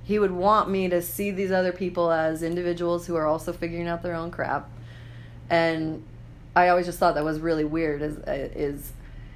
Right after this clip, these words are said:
h-, and how do I, how do I appear one way and still be Mormon and still feel like I'm being Megan without it being like I was pushing an agenda?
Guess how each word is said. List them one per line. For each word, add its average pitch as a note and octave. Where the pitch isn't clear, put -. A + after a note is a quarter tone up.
h-, F#3
and F3
how F#3
do F3+
I, E3+
how F3+
do G#3+
I F#3+
appear G#3
one G3+
way F3+
and G3
still G3+
be F#3
Mormon F3+
and F#3
still F#3+
feel F#3+
like F3
I'm F3
being E3
Megan F3
without F3
it E3+
being F3
like E3+
I D#3+
was D#3
pushing E3+
an D#3
agenda? E3+